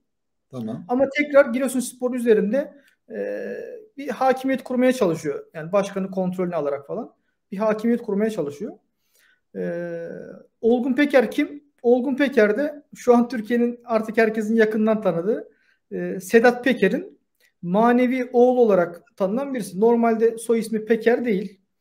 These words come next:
Speaker 2: E, soy ismi Aydın, Olgun Aydın. Ama mahkeme kararıyla, e, soy ismini Peker olarak, e, değiştiriyor. Ve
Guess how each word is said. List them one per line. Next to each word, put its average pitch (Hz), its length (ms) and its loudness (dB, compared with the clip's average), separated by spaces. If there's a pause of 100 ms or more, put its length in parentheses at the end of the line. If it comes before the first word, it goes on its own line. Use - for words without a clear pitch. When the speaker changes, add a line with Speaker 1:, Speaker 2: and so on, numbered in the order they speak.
(360)
Speaker 2:
E, 175 400 -6
soy 226 260 -2
ismi 220 200 -4 (120)
Aydın, 214 520 2
Olgun 208 320 2
Aydın. 196 440 -4 (440)
Ama 233 180 0
mahkeme 233 540 0
kararıyla, 190 840 0 (280)
e, 180 180 -8
soy 240 260 -2
ismini 220 500 -4 (180)
Peker 254 280 2
olarak, 156 440 -2 (180)
e, 160 80 -16 (300)
değiştiriyor. 160 720 -4 (640)
Ve 254 300 2